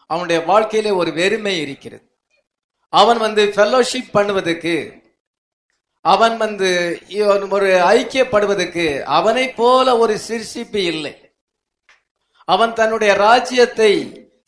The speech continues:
ஷேர் பண்ணுவதற்கு, அதை பங்கு, அதை வந்து பங்கு, அதுல பங்கு பெறுவதற்கு இன்னொருத்தர் அவனை போல இல்லை. அதனால அவன் ஒரு வாழ்க்கையிலே ஒரு வெறுமை இருந்தது. எல்லாம் இருந்தாலும்,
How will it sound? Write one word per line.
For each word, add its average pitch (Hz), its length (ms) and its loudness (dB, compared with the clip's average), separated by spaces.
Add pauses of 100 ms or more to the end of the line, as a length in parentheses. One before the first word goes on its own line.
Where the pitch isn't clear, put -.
(120)
ஷேர் 240 420 6
பண்ணுவதற்கு, 180 920 -4 (400)
அதை 190 320 2
பங்கு, 226 440 -4
அதை 202 300 -2
வந்து 190 540 -2 (300)
பங்கு, 240 440 -4
அதுல 196 400 0
பங்கு 240 360 -2
பெறுவதற்கு 170 840 -2 (200)
இன்னொருத்தர் 240 760 -2
அவனை 220 420 2
போல 233 340 0
இல்லை. 170 460 -8 (500)
அதனால 180 380 -2
அவன் 233 180 2
ஒரு 208 220 -2
வாழ்க்கையிலே 247 500 0
ஒரு 202 240 0
வெறுமை 226 460 0
இருந்தது. 175 800 -4 (180)
எல்லாம் 254 640 2
இருந்தாலும், 220 800 -2